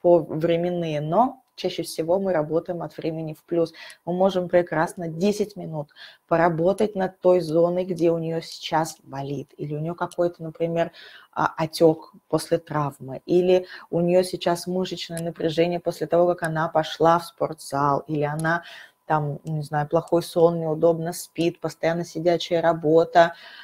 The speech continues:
а, боль в пояснице и так далее. То есть понятно, что существует какая-то первопричина этому всему, да, то есть тут чаще всего это неврологического, а, характера боли, но,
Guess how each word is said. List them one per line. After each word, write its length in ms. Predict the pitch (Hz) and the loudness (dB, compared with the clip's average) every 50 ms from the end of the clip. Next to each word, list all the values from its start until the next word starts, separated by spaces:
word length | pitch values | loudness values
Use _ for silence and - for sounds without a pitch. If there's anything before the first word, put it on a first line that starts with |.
| - _ _ | -20 _ _
а, 280 | - 151 160 165 165 | 0 4 4 4 4
боль 480 | 160 160 151 151 160 160 165 175 180 170 | 2 0 0 4 8 8 10 8 8 4
в 240 | - - - - _ | 0 -6 -20 -16 _
пояснице 800 | - 175 180 185 185 - - 190 185 185 180 180 - - - 147 | 2 2 2 2 0 -4 -4 -2 0 0 0 -2 -4 -2 0 0
и 160 | - - - | 0 -2 -6
так 260 | 160 - 165 160 170 160 | -6 -4 -4 -4 -2 -2
далее. 320 | 170 165 160 151 147 151 | 0 0 0 0 -2 -4
То 120 | - - | -6 -8
есть 120 | 151 - - | -10 -10 -8
понятно, 440 | - 170 180 202 220 220 - 180 170 | -8 -4 -2 -2 -4 -4 -6 -12 -12
что 380 | - - _ 180 170 165 170 - - _ | -12 -2 _ 2 2 2 0 -6 -20 _
существует 460 | - - 190 180 - - 185 175 175 | -6 -6 -6 -6 -4 -2 -2 -2 0
какая-то 540 | - 160 160 - 175 165 165 165 - 147 - _ _ _ _ _ _ _ | 0 -2 0 2 2 2 2 2 -4 -6 -6 _ _ _ _ _ _ _
первопричина 960 | - 190 185 175 175 175 175 - - 185 185 - - 403 440 415 359 - - - | 2 2 2 4 2 0 0 -2 -6 -6 -6 -2 0 2 4 4 2 0 -2 -4
этому 380 | - 175 165 - - 170 170 170 | -6 -6 -6 -6 -8 -8 -8 -8
всему, 540 | - - - - 175 160 160 160 156 147 151 | -8 -12 -6 -6 -6 -2 -2 -4 -4 -4 -2
да, 240 | - 160 185 214 233 | 0 0 0 0 -4
то 120 | 226 - 175 | -4 -6 -8
есть 180 | 160 - _ _ | -8 -8 _ _
тут 180 | 165 165 165 _ - - - - - - - _ _ _ _ _ _ | -4 -4 -4 _ -20 -20 -20 -20 -20 -20 -20 _ _ _ _ _ _
чаще 320 | - - 185 175 - - - | 2 2 4 4 2 -4 -6
всего 260 | - - 156 156 160 | -8 -4 0 2 2
это 180 | 151 151 - | 2 0 -2
неврологического, 1200 | 165 160 180 196 190 208 220 214 202 208 202 165 156 - - - - - - 180 190 202 208 - - - | -2 2 2 2 4 6 8 8 8 8 6 4 -2 -6 -6 -10 -6 -4 -2 2 4 4 4 4 0 -4
а, 360 | 185 185 185 185 185 185 185 | -4 -2 0 0 0 0 0
характера 580 | - 214 190 190 202 202 - - - 190 185 | 2 2 2 2 2 -2 -2 -8 -4 -4 -4
боли, 380 | 180 170 180 190 185 180 170 - - | -2 0 0 0 2 2 0 0 -2
но, 540 | 170 175 180 190 202 214 233 262 349 349 | -4 -2 0 2 4 4 4 4 2 -4